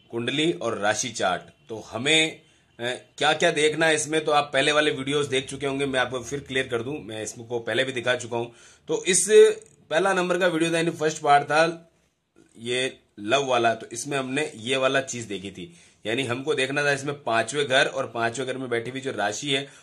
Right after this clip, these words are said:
उसकी स्थिति, और उसके साथ ही हमको यहाँ देखना था लव और जो मैरिज होती है, अरेंज मैरिज या कोई सी भी, उसमें सातवां घर। तो आज इन दोनों का ही कनेक्शंस मैं आपको इस वीडियो के अंदर बताने वाला हूँ कि किस प्रकार से हमको हमारी इसमें बातचीत करनी है, किस प्रकार से हमें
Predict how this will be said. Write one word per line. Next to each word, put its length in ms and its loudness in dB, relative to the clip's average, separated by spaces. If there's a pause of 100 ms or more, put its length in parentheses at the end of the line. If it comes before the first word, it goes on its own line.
(120)
उसकी 360 -2
स्थिति, 360 -8 (320)
और 180 4
उसके 360 -2
साथ 280 4
ही 40 0
हमको 640 0 (160)
यहाँ 300 0
देखना 320 2
था 160 4
लव 320 2
और 440 -2
जो 360 -4
मैरिज 360 0
होती 240 -2
है, 60 2
अरेंज 340 0
मैरिज 240 0
या 60 0
कोई 200 -4
सी 140 -8
भी, 140 -10 (300)
उसमें 600 2
सातवां 560 0
घर। 160 -8 (260)
तो 60 -6
आज 260 4
इन 300 -4
दोनों 280 2
का 120 2
ही 100 6
कनेक्शंस 540 0
मैं 100 2
आपको 440 0
इस 160 -8
वीडियो 240 -4
के 100 -4
अंदर 200 -4
बताने 360 -4
वाला 220 -2
हूँ 160 -6 (240)
कि 80 -8
किस 220 -6
प्रकार 360 0
से 120 -2
हमको 240 -4
हमारी 240 0
इसमें 320 -8
बातचीत 380 -2
करनी 220 -4
है, 60 -4
किस 180 -4
प्रकार 340 2
से 140 -4
हमें 240 -2